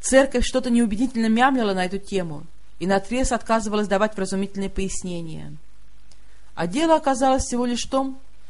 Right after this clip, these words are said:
что один наивный дурак рискнул в кои-то веки довериться демону. "У Ишты не получилось дать моему сыну то, что я хотела", —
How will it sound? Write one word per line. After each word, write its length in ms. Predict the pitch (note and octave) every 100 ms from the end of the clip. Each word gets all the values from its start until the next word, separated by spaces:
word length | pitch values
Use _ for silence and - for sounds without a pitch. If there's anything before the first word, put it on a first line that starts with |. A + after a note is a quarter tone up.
| - -
что 240 | - A3
один 280 | B3 F4+ F4+
наивный 380 | D#4 E4+ C#4+ D4+
дурак 380 | A#3 B3 C4+
рискнул 320 | B3+ - B3+ C4+
в 60 |
кои-то 340 | - C4 C4 A#3
веки 240 | A3+ A#3
довериться 540 | F#3+ G3 G#3 G3+ - F#3
демону. 540 | F#3 F#3+ F3 D#3+ D3+ D3+ D#3 - - - - - - - - - - - - -
"У 120 | E3
Ишты 300 | A3+ A#3+ B3
не 100 | B3
получилось 520 | B3 C4 C4 D#4 C4+
дать 200 | G3+ G#3
моему 240 | G#3+ G#3+ A3
сыну 260 | - A3+
то, 160 | G#3+ A#3+
что 160 | -
я 140 | A3 G3+
хотела", — 580 | G#3+ G#3 A3 F#3+ D#3+